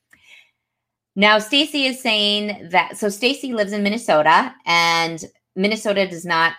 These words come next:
is not a seller of travel, uh, registration state. The four that are is we have Florida, Hawaii, um, Washington, and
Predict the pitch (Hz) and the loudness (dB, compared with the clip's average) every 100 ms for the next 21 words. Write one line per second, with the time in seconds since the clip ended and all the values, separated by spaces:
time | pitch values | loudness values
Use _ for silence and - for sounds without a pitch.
0 | _ 165 180 170 165 165 156 151 151 160 | _ -4 2 2 2 2 4 2 2 2
1 | 143 143 139 135 - _ 139 135 135 135 | 2 2 -2 -4 -8 _ -4 -2 0 -2
2 | 131 - _ _ _ - 156 160 - 156 | -6 -10 _ _ _ -4 -2 -2 -4 -2
3 | 139 - 127 123 123 - _ - 160 - | -2 -2 -10 -10 -14 -14 _ -2 -2 2
4 | 214 233 233 233 - 151 139 139 170 - | 4 6 4 2 6 8 8 6 4 2
5 | 170 165 160 160 170 170 160 151 151 147 | 2 2 0 -4 -4 0 2 4 4 2
6 | - _ _ _ _ _ _ _ _ _ | -2 _ _ _ _ _ _ _ _ _
7 | _ - 240 254 254 254 254 240 175 202 | _ 0 2 4 4 2 0 -4 0 2
8 | 214 220 220 214 214 208 _ _ 165 160 | 2 -2 -6 -4 -6 -8 _ _ 2 4
9 | 156 156 156 151 151 _ _ _ _ - | 4 2 0 -8 -14 _ _ _ _ 0
10 | 190 202 247 220 220 214 196 196 196 202 | 2 2 -2 -10 -8 -4 -2 -2 -6 -12
11 | _ 165 165 165 160 160 156 156 156 | _ 0 2 2 4 2 2 -2 -6